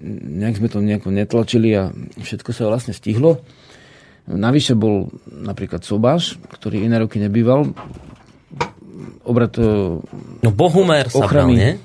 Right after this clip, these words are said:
Speaker 1: ochrany novorodenatok býva vlastne už posledné roky, už minulý roku bolo päť. Deti, e, Bohu-, <laughs> aj Bohumer a, e, bol tam teda <laughs> jeden sobáš, ktorý bol aj vlastne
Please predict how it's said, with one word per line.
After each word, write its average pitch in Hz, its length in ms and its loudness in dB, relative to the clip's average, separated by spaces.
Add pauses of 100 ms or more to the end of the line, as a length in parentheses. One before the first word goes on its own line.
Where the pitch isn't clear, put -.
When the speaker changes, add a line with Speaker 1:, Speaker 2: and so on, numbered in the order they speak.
Speaker 1:
ochrany 120 360 2
novorodenatok 117 680 2
býva 98 640 -2
vlastne 131 280 -4
už 131 220 -6
posledné 131 400 -6
roky, 131 240 -4
už 113 280 -2
minulý 98 280 -4
roku 104 140 -2
bolo 98 180 2
päť. 107 300 -2 (600)
Deti, 104 460 -2
e, - 220 -6
Bohu-, 120 400 2
<laughs> - 0 -
aj 117 240 4
Bohumer 123 600 2 (480)
a, 95 380 -2 (400)
e, - 120 -14 (1600)
bol 110 340 0
tam 110 240 2
teda 104 280 2 (100)
<laughs> - 100 0
jeden 131 220 6
sobáš, 120 440 2
ktorý 107 220 -2
bol 101 200 2
aj 92 100 2 (200)
vlastne 90 360 -6